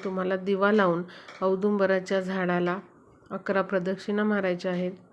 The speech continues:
आणि दिगंबरा दिगंबरा श्रीपाद वल्लभ दिगंबरा या मंत्राचा जप करायचा आहे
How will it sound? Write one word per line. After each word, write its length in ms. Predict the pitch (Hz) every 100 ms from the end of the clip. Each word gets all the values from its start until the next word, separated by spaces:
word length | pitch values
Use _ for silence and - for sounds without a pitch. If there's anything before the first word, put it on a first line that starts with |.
| - - - _ _ _ - - - 175
आणि 220 | 180 190
दिगंबरा 680 | 202 208 226 226 220 220 220
दिगंबरा 640 | 208 190 196 190 190 196
श्रीपाद 500 | - 196 196 196 196
वल्लभ 420 | 202 190 185 190
दिगंबरा 540 | 190 185 185 180 175 175
या 140 | 180
मंत्राचा 580 | 190 185 180 185 180 180
जप 340 | 175 185 185 -
करायचा 400 | 180 170 170 175
आहे 240 | 175